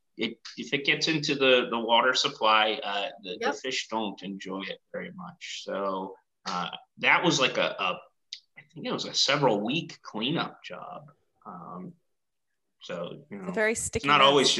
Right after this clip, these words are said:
Speaker 1: just diesel fuel
Speaker 3: Yeah.
Speaker 1: and, and, you know, hazardous materials that, that are traditionally thought of as hazardous. I mean, um, any, almost anything out of place can be, uh, costly, you know?
Speaker 3: Yeah.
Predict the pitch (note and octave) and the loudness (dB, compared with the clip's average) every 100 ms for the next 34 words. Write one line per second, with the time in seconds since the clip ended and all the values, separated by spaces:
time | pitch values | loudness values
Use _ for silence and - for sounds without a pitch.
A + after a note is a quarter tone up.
0 | G#2+ F2+ A2+ A2+ G#2 - A2 G#2+ G#2 F#2+ | -2 -4 -6 -2 -2 0 2 2 2 0
1 | F#2 E2 - G2 F#2+ F2+ A2 G2+ F#2 - | -2 -4 -4 -4 -6 -6 -4 -4 -6 -4
2 | - G2+ G#2 G2 G2 G#2 F#2+ - G#2 G2+ | 0 0 0 -2 -6 -6 -6 0 2 2
3 | G2 G2 F2 G2 F#2 F2+ - G2+ G#2+ - | 0 -2 -6 -6 -4 -4 -6 -4 -2 -2
4 | F#2+ F#2 F#2 F2+ E2+ F2+ F2 - F2+ F2+ | -4 -8 -10 -10 -10 -12 -12 -10 -12 -12
5 | F2 F2+ - - F2 F2+ E2+ F2+ _ _ | -14 -12 -12 -14 -12 -12 -12 -16 _ _
6 | _ _ _ _ F#2 F2 E2 - F2 - | _ _ _ _ -16 -12 -12 -12 -14 -16
7 | _ _ _ G#2+ A#2 B2 F#2+ A#2+ G#2+ - | _ _ _ -4 -4 -4 -2 -2 -2 -4
8 | G2 G#2 G#2 F#2 F#2 F2 F2 F2+ F2 - | -4 -4 -6 -8 -6 -6 -8 -8 -8 -10
9 | - E2+ E2+ E2 - _ _ _ _ _ | -12 -14 -14 -16 -18 _ _ _ _ _
10 | _ _ _ _ - - - - - - | _ _ _ _ -20 -18 -18 -10 -4 -2
11 | - - - - - F3 D3 - B3 | -2 -6 -12 -14 -20 -18 -16 -8 -6